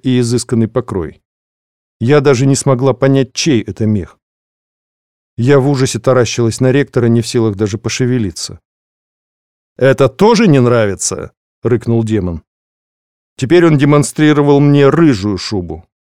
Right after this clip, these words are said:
За ней было пальто, которое сделало то, что я видела в витрине лавки, что мы посещали с магистром Лармом,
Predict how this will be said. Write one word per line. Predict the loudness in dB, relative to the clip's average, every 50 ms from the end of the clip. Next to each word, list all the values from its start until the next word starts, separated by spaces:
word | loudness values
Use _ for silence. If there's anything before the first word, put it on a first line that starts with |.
| _ _ _ _ -8
За | -2 0 2 4
ней | 4 4 4
было | 4 4 2 2
пальто, | 2 2 2 2 0 -2 -2 0 0 0 0 -2 -8 _ -6
которое | -4 -2 0 2 2 2 2
сделало | 0 0 0 2 2 2 2 2 0 0
то, | 0 0 -2 0
что | 0 0 0
я | 0 2 0
видела | 0 0 0 0 0 0
в | -2
витрине | -2 -4 -4 -2 -2 -2 -2 -2 0
лавки, | 0 0 0 -2 -4 -8
что | -8 -6 -4 -4
мы | -4 -4
посещали | -4 -6 -6 -6 -6 -4 -4 -4 -4 -4
с | -4 -2
магистром | -2 -2 -2 -4 -6 -6 -6 -4 -4 -2 0
Лармом, | 0 0 -2 -2 -4 -6 -8 -8